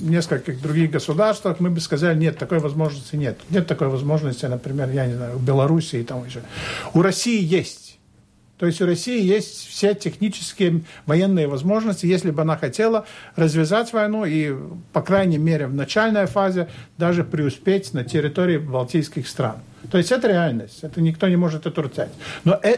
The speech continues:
э, у, у России есть такое право. То есть она может говорить, и нам нету пока,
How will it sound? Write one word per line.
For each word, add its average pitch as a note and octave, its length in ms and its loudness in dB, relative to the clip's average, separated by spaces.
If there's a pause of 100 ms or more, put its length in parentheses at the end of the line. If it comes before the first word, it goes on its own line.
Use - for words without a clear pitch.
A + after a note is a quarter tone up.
э, D#3+ 100 -10 (380)
у, E3+ 120 4 (160)
у F#3 240 0
России F#3+ 460 0
есть E3 520 -2 (260)
такое F#3+ 380 2
право. F#3 420 -2
То D#3 140 -4
есть C#3 180 -2
она E3 260 2
может D#3+ 320 0
говорить, B2+ 540 -2
и B2 180 0 (580)
нам D3+ 260 4
нету D#3 480 0 (120)
пока, C#3 460 0